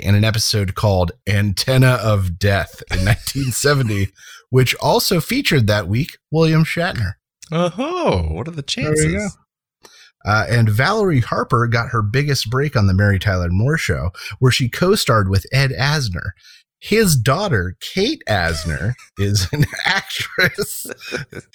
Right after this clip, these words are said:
Speaker 1: and was featured in a Deep Space Nine seventh season episode called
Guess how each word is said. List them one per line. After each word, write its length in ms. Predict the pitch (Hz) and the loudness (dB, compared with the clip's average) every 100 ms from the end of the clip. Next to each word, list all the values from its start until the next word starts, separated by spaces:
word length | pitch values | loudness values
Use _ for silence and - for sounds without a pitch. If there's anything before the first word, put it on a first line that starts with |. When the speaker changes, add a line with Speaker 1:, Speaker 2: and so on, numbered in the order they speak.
| - - | -16 -2
Speaker 1:
and 200 | 185 180 | 4 6
was 180 | 170 156 | 6 2
featured 460 | - 240 262 196 156 | -2 -2 0 2 4
in 160 | 139 | 6
a 80 | 131 | 6
Deep 240 | 117 156 | 2 -4
Space 480 | 180 - 156 139 - | -4 -2 2 2 2
Nine 340 | 117 143 147 127 | 2 4 4 2
seventh 440 | - 147 139 127 | 2 2 4 2
season 400 | - 196 240 175 | 0 -2 0 2
episode 500 | 117 110 - 110 101 | 2 0 -2 0 -2
called 320 | - 107 104 | 0 2 2